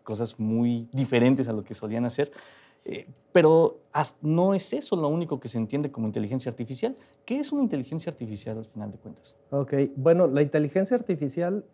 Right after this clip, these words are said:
Speaker 2: eh, surge ya desde hace bastante tiempo. Por los años cincuenta se empieza a trabajar sobre la inteligencia artificial buscando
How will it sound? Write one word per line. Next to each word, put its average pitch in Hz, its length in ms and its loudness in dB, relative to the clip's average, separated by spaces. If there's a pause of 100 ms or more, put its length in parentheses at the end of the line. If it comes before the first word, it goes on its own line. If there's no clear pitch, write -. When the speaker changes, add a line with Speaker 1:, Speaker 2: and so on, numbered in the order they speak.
Speaker 2:
eh, 113 200 -14
surge 131 460 0
ya 139 280 4
desde 127 240 0
hace 127 160 -2
bastante 120 420 -4
tiempo. 113 380 -8 (580)
Por 113 140 -2
los 110 260 -2
años 131 280 0
cincuenta 123 580 0
se - 340 -10
empieza 120 720 0 (380)
a 113 80 0
trabajar 117 480 2
sobre 123 320 2
la 117 180 4
inteligencia 117 540 0
artificial 135 480 4
buscando 151 800 4